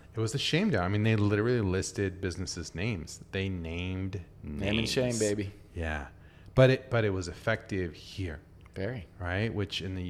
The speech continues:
Speaker 1: U S probably would be a little bit different.
Speaker 2: Roundly ignored.
Speaker 1: Yeah. Yeah. Uh, but, but anyways, okay, so that, that's another topic, but that's, I think that's interesting to know that there's a lot of people who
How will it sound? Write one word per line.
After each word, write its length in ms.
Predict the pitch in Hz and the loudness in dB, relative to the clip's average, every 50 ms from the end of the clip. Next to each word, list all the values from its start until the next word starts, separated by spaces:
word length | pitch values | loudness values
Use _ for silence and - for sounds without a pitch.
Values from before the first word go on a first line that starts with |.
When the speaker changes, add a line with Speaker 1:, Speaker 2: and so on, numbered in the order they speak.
| 87 90 | -2 -2
Speaker 1:
U 100 | 87 85 | 0 -2
S 140 | 85 - - | -2 -4 -6
probably 720 | - - 87 85 82 80 78 82 80 80 80 80 80 78 78 - - - - - | -8 -6 -6 -6 -6 -8 -8 -6 -8 -6 -6 -6 -6 -8 -10 -12 -18 -16 -8 -6
would 200 | 104 92 - - | -6 -6 -6 -6
be 100 | 92 85 | -6 -4
a 80 | 78 | -4
little 220 | 78 80 82 82 - | -4 -4 -6 -6 -8
bit 160 | - - - | -10 -10 -10
different. 160 | - 76 87 104 | -10 -8 -4 -2
Speaker 2:
Roundly 320 | 104 110 110 101 104 98 | -2 -2 -2 0 -2 -2
ignored. 480 | 95 95 98 95 95 104 95 87 87 82 | -2 -2 -4 -4 -2 -2 -4 -4 -6 -8
Speaker 1:
Yeah. 180 | 85 82 82 - - - - - - - - - - - - - - | -6 -6 -6 -6 -8 -14 -20 -20 -20 -20 -20 -20 -20 -20 -16 -10 -8
Yeah. 160 | 82 78 73 76 - - - - - - - - - - - - | -8 -6 -8 -8 -12 -18 -20 -20 -20 -20 -20 -20 -20 -8 -2 2
Uh, 180 | 101 101 98 | 2 2 2
but, 240 | 95 - - 165 127 | 2 4 4 4 6
but 120 | 165 180 175 | 6 6 6
anyways, 300 | 147 117 101 90 - - | 6 4 4 0 0 -2
okay, 200 | - - 113 95 | -2 0 0 2
so 140 | - 117 113 | 2 4 4
that, 140 | 120 - - | 4 4 4
that's 200 | 131 131 - - | 2 2 2 2
another 220 | 127 110 107 98 | 2 4 2 2
topic, 540 | - - 107 101 95 - 92 85 80 - - | 2 4 4 4 4 4 2 0 0 0 0
but 240 | 92 87 85 80 - - - - - - | 2 2 2 0 -2 -10 -18 -6 0 4
that's, 460 | 120 120 117 - - - - - - - - | 4 4 4 4 2 0 0 0 -2 -2 2
I 80 | 127 | 2
think 120 | 123 135 131 | 4 4 4
that's 160 | 135 - 135 | 2 2 0
interesting 300 | 110 104 - - 113 104 | -4 -2 -2 0 0 0
to 40 | 95 | 2
know 180 | 95 95 92 | 2 2 2
that 80 | 87 85 | 2 2
there's 140 | 92 90 87 | 0 0 0
a 40 | |
lot 300 | 92 101 101 95 98 101 101 | 2 4 6 6 6 6 4
of 80 | - | 2
people 340 | - - 101 - - 104 95 | -2 -4 -4 0 0 0 0
who 600 | - - - 104 98 95 92 90 87 87 87 - | 0 0 0 0 2 2 2 0 0 -2 -2 -4